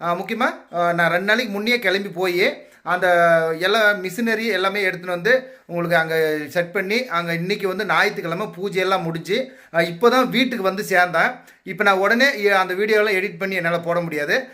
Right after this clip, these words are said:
நாளைக்கு சாயந்தரம் ஏழு மணிக்கு முழு வீடியோ வரும். அதோட கிளிப்பு தான் இன்னைக்கு பார்க்க போறீங்க. வாங்க, சின்னதா நான் என்ன பண்ணியிருக்கேன்றதை சிம்பிளா காட்டிடுறேன்.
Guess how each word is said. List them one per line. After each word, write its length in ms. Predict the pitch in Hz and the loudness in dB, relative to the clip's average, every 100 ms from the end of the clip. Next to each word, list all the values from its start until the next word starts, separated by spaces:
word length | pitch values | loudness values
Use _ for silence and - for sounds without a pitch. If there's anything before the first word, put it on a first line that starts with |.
| - | -14
நாளைக்கு 580 | - 175 220 254 254 208 | -2 2 2 2 -2 0
சாயந்தரம் 480 | 202 240 262 262 190 | 2 2 2 2 2
ஏழு 220 | 214 233 | 4 4
மணிக்கு 480 | 202 208 240 277 - _ | 0 -4 -6 -8 -10 _
முழு 300 | 165 190 247 | -4 -2 0
வீடியோ 260 | 220 214 247 | -2 0 2
வரும். 460 | 190 180 247 - - - | 4 2 0 -4 -16 -2
அதோட 380 | 170 254 254 240 | 0 4 4 4
கிளிப்பு 260 | 233 233 | -2 -2
தான் 220 | 254 269 226 | 0 0 -2
இன்னைக்கு 260 | 196 185 | -4 -2
பார்க்க 360 | 175 180 175 170 | 0 0 0 -4
போறீங்க. 300 | 156 233 170 | 0 -2 2
வாங்க, 420 | 185 214 254 262 - _ - | 2 2 0 -4 -12 _ -4
சின்னதா 340 | 226 254 277 | 2 4 2
நான் 140 | 196 190 | 2 0
என்ன 180 | 190 226 | 2 0
பண்ணியிருக்கேன்றதை 640 | 202 220 233 214 208 240 | 0 0 0 -2 -2 -2
சிம்பிளா 340 | 233 214 240 | -4 -2 -2
காட்டிடுறேன். 640 | - 190 190 175 185 262 | 2 0 0 -2 0 -2